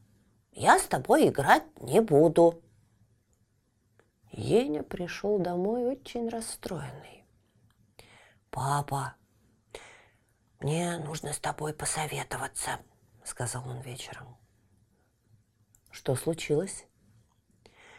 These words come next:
«Я дружу с Хвостиком и Мишей, но они между собой не дружат.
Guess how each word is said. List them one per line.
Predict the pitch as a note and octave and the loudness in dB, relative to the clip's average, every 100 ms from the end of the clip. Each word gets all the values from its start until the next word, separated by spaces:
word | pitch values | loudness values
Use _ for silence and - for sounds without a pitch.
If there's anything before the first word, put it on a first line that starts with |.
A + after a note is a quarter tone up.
| - _ _ _ D#3+ | -20 _ _ _ 0
«Я | D3 G#3+ C4+ C#4 C4 | 4 4 4 2 4
дружу | A3+ A3+ A#3 B3+ | 4 6 6 4
с | |
Хвостиком | - - B3+ - F#3 - G3+ | 2 4 4 4 0 4 6
и | A#3 | 6
Мишей, | G3+ C3+ - - - - _ _ _ _ _ - | 4 2 0 -2 -8 -14 _ _ _ _ _ -4
но | F3 | 2
они | G#3+ C4+ G4+ | 4 6 6
между | C#4 D#4 D#4 D4 | 4 2 2 4
собой | F4 A#3 F3+ F#3+ - - | 6 8 8 6 2 2
не | G3 | 6
дружат. | F3+ F3+ F3 F3 F3 | 6 6 4 2 -4